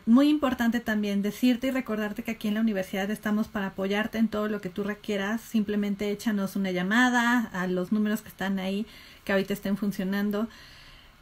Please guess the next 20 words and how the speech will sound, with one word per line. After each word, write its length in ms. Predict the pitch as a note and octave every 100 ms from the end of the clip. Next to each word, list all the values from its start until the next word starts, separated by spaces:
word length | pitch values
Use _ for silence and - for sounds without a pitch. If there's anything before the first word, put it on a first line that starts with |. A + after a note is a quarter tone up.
| -
Comunícate 680 | B3 B3 A3+ - C#4 C#4
con 160 | C#4 B3
tu 80 | A#3
ases-, 280 | A3 A#3+ -
eh, 160 | G#3
con 160 | G#3 G#3+
tu 140 | A3+
tutor, 500 | A3 A3+ C#4 C4+ D4+ - -
comunícate 580 | C4 A3 A3+ A3+ A#3+ B3
con 140 | A3+
tus 140 | A3 G3+
profesores 600 | G3+ F#3+ G3+ A#3 A3+ G#3+
vía 240 | A3 G#3+
correo 520 | - G#3 A3+ A3 A3
o 100 | G#3+
mensajero 480 | G#3 G3+ G3+ - G#3+
de 80 | G#3+
plataforma 760 | G#3 G3+ G3 - B3+ B3+ C4+
y 40 | C4
bueno, 300 | G#3 F#3